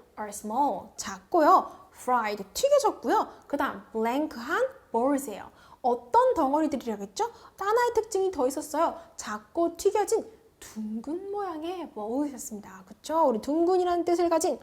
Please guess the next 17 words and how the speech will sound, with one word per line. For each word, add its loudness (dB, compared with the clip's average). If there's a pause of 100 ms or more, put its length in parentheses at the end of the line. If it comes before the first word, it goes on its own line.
(360)
round라는 -2
표현 0
들어가야겠네요. -6 (260)
그다음 0
세 4
번째 6
특징, -2 (300)
hush 4
puppies 4
are 6 (100)
a -4
blank. -4 (460)
허쉬 4
퍼피는요, 2
하나의 0 (200)
블랭크한 0 (160)
Southern 2